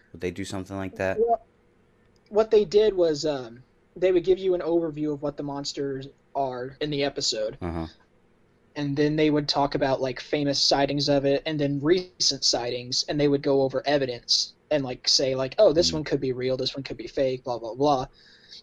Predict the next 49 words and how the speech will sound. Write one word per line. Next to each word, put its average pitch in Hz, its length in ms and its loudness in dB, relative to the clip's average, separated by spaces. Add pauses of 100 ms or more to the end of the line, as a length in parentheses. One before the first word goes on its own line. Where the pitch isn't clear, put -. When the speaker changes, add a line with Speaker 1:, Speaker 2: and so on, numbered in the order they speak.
Speaker 2:
And 156 220 0
like 156 220 4
every 147 240 6
one 175 140 8
of 170 60 6
those 151 180 4
shows, 160 280 4
at 135 80 -4
the 151 140 4
end, 147 100 2
it's 131 160 0
like, 135 180 -4
"You 139 140 4
be 165 160 2
the 170 80 6
judge. 151 440 4
What 135 120 0
do 131 60 -4
you 180 140 0
think 123 260 -10
of 107 160 -10
it?" 92 120 -14 (480)
Speaker 1:
Right, 87 460 0 (340)
right. 78 340 -8 (1160)
See, 156 280 2
I 143 100 4
Speaker 2:
And 131 140 -4 (100)
I 147 120 6
was 147 220 4
Speaker 1:
can't - 120 -20 (960)
Oh, 104 140 0
go 98 160 -2
ahead. 92 300 -4 (840)
Speaker 2:
Oh, 208 180 8
I 190 60 10
was 202 100 4
just - 200 -2
gonna 180 80 -2
say 160 180 4
I 160 100 6
was 160 140 4
obsessed 139 400 2
with - 80 -12
that 127 140 -4
show 123 220 -2
when 120 80 -8
I 120 80 -14
was 120 160 -10
little. 127 260 -10